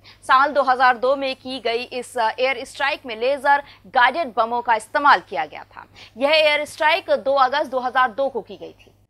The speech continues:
वायुसेना प्रमुख ने बालाकोट एयर स्ट्राइक का जिक्र करते हुए कहा कि मैं आपको बता दूं कि बालाकोट के बाद पाकिस्तान हमारे एयर स्पेस में नहीं आया था।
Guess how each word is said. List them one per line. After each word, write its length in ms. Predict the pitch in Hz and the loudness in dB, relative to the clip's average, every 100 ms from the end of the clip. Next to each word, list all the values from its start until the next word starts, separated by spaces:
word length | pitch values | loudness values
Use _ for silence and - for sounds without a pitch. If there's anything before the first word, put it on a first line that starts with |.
| 202 | 4
वायुसेना 640 | 247 285 415 415 415 415 | 8 8 6 0 6 6
प्रमुख 480 | 415 302 381 370 302 | 8 4 4 2 0
ने 300 | 269 269 311 | 2 2 2
बालाकोट 680 | 247 240 254 262 285 339 349 | 6 10 10 8 6 6 6
एयर 200 | 277 254 | 6 6
स्ट्राइक 400 | - 277 320 - | 6 6 6 8
का 180 | 233 | 6
जिक्र 340 | 214 262 - 302 | 8 2 2 2
करते 340 | 277 277 285 | 6 4 4
हुए 240 | 330 302 269 | 2 4 6
कहा 400 | 240 262 277 320 | 8 12 12 12
कि 200 | 311 277 | 6 -4
मैं 260 | 220 247 | 2 10
आपको 400 | 277 269 254 277 | 12 12 10 6
बता 320 | 262 262 277 | 6 12 12
दूं 180 | 285 262 | 12 6
कि 160 | 170 233 | -2 4
बालाकोट 560 | 226 233 240 277 311 | 8 10 8 8 6
के 120 | 269 247 | 4 8
बाद 280 | 277 254 | 12 12
पाकिस्तान 800 | 196 240 226 262 247 - 233 247 | 10 8 8 4 -2 4 4 4
हमारे 520 | 254 226 226 226 240 240 - | 0 4 6 6 4 0 -4
एयर 240 | - 311 311 | 6 8 8
स्पेस 480 | - 330 330 339 277 | 2 0 0 0 0
में 200 | 285 294 | 2 2
नहीं 540 | 254 247 262 302 359 | 2 2 4 6 10
आया 280 | 294 320 165 | 10 10 8
था। 320 | - 147 120 | 4 -2 -2